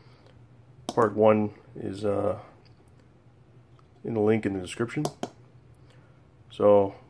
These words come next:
part two, basically, I just played the game a little bit to get the snake a bit larger. So we can kinda see, like, how this multi-display works.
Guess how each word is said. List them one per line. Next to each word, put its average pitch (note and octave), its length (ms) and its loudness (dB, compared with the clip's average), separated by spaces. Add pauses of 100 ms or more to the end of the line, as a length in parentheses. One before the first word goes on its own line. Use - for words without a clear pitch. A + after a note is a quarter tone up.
part A2+ 200 2
two, C3 200 2
basically, A2+ 440 4
I G#2 80 6
just A2+ 200 -4
played A#2+ 160 2
the G#2+ 80 0
game G#2+ 180 4
a G2+ 40 0
little G#2 220 4
bit G2 160 0
to G2 40 -8
get G2 140 -2
the G2 60 -10
snake G#2 400 -2
a G2+ 40 -8
bit G2+ 160 -10
larger. F#2+ 500 -4 (460)
So - 100 -20
we - 60 -18
can G#2 100 -16
kinda B2+ 220 2
see, A#2 280 -2
like, G2 240 0 (1500)
how G#2 440 4
this G2 160 -6
multi-display A2 560 -2
works. G2+ 600 -2